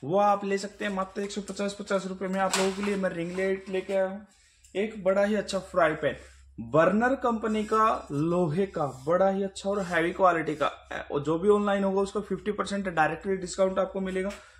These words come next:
वो आप ले सकते हैं। और एक क्या है, single bed का sofa, Sorry, गद्दे का cover आया हुआ है जो कि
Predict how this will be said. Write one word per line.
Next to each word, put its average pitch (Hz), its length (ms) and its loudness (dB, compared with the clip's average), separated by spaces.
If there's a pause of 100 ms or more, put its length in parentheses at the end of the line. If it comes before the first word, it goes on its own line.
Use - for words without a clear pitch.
वो 185 240 2
आप 202 200 4
ले 220 140 2
सकते 220 260 -6
हैं। 240 160 -6 (640)
और 208 300 0 (100)
एक 214 180 -6
क्या 220 160 -6
है, 214 180 -4 (480)
single 233 420 -8
bed 214 240 -4
का 226 200 -4 (460)
sofa, 226 440 -4 (440)
Sorry, 135 360 -8 (440)
गद्दे 175 320 -2
का 233 140 -6
cover 208 300 -2
आया 208 140 2
हुआ 202 160 -4
है 220 140 -10
जो 208 120 -6
कि - 220 -16